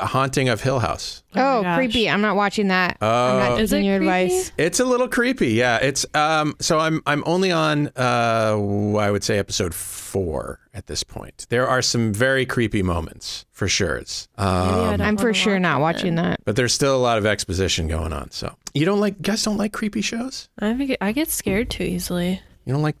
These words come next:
Speaker 1: the, did you, did you ever wa-, did you watch, uh, I don't know, w-, what creepy shows have you watched?
Speaker 2: None.
Speaker 1: Aside from the Chilling Adventures of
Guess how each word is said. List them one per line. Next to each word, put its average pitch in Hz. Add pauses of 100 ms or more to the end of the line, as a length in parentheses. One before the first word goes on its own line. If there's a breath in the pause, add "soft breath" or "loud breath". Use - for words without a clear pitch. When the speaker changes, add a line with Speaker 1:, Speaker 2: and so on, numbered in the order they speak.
Speaker 1:
the, 135
did 123
you, 131
did 131
you 131
ever 139
wa-, 131
did 120
you 131
watch, 131
uh, 104
I 123
don't 156
know, 92 (260)
w-, 127
what 139
creepy 156
shows 135
have 135
you 113
watched? -
Speaker 2:
None. 185
Speaker 1:
Aside 123
from 120
the 104
Chilling 110
Adventures 90
of -